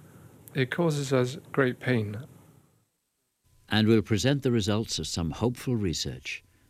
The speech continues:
Speaker 2: suggesting that it may be possible for mothers to be more involved in caring for their premature babies.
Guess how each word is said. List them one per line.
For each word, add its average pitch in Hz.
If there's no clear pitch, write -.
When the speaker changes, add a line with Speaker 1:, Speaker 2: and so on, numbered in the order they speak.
Speaker 2:
suggesting 85
that 73
it 69
may 90
be 98
possible 95
for 87
mothers 90
to 87
be 85
more 87
involved 87
in 82
caring 69
for -
their 73
premature 76
babies. 67